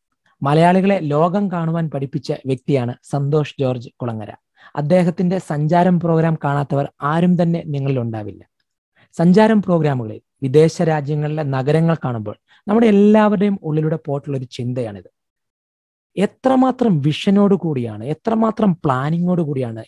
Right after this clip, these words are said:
ഈ രാജ്യത്തിലെ അധികാരികൾ ഇവിടെ ഡിസൈൻ ചെയ്തിരിക്കുന്നത്. പത്ത് വർഷവും അമ്പത് വർഷവും അപ്പുറം എങ്ങനെ വേണം എന്ന് നേരത്തെ വിഷനോട് കൂടി പ്ലാൻ ചെയ്ത് ഡിസൈൻ ചെയ്ത രാജ്യങ്ങൾ.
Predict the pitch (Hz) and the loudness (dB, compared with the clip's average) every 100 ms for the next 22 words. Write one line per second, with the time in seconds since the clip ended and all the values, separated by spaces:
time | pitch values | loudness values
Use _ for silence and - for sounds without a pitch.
0 | - 147 175 139 127 131 135 131 123 139 | -8 -4 -2 -2 -4 -8 -6 -6 -4 -4
1 | 135 135 135 127 123 120 123 120 123 151 | -2 -2 -2 -4 -6 -4 -2 -2 0 2
2 | 151 151 117 117 113 110 - _ _ _ | 2 0 -6 -10 -12 -12 -18 _ _ _
3 | 147 - 196 170 - 175 180 - 165 185 | -4 0 2 2 2 0 0 0 2 4
4 | 214 185 156 170 160 - 160 160 143 160 | 4 2 0 -4 -4 -2 -4 -2 0 2
5 | 170 147 139 147 165 170 143 147 135 135 | 2 2 0 0 -2 -4 -4 -2 -2 -2
6 | 143 - 156 151 139 - 151 160 170 139 | -2 -2 -2 0 0 -2 0 4 2 0
7 | 120 139 - _ _ - 151 175 208 165 | -4 -6 -12 _ _ -6 -2 2 2 2
8 | 156 165 156 - 160 151 143 190 185 117 | 2 2 0 0 -2 0 0 0 -2 -4
9 | 110 107 | -10 -12